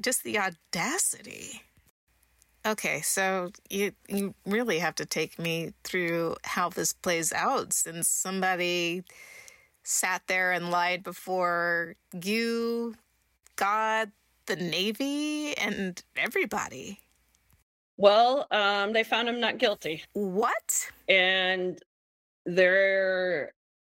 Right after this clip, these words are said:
Speaker 2: a-, and I mean, I'm, I'm okay, I'm okay, and I understand it, and I understand, I don't say it's right,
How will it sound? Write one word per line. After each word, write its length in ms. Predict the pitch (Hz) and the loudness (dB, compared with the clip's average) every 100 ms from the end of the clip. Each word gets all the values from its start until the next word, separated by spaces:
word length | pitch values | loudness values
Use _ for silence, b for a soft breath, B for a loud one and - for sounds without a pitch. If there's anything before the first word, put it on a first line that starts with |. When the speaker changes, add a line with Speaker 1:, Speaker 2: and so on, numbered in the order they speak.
| _ _ _ _ _ _ - | _ _ _ _ _ _ -8
Speaker 2:
a-, 100 | - - | -6 4
and 300 | 233 233 226 | 4 6 4
I 160 | 202 | 2
mean, 160 | 233 226 | 2 0
I'm, 100 | 214 | 0
I'm 200 | 214 208 | -2 2
okay, 420 | 147 202 220 196 - - - | 2 0 0 -2 -4 -6 0
I'm 140 | 233 | 2
okay, 480 | 254 254 226 202 196 | 2 2 0 2 0
and 100 | 180 | 0
I 120 | 170 | 0
understand 580 | 180 180 - 156 143 143 | 0 -2 -4 -2 -2 -2
it, 160 | 110 | -2
and 160 | 160 160 | -2 0
I 100 | 147 | 0
understand, 640 | 170 175 - 175 160 156 | 0 -2 -2 0 0 0
I 80 | 147 | 0
don't 240 | 185 180 - | 2 2 2
say 120 | 175 | -2
it's 180 | - 262 | 2 6
right, 340 | 254 180 175 | 6 6 2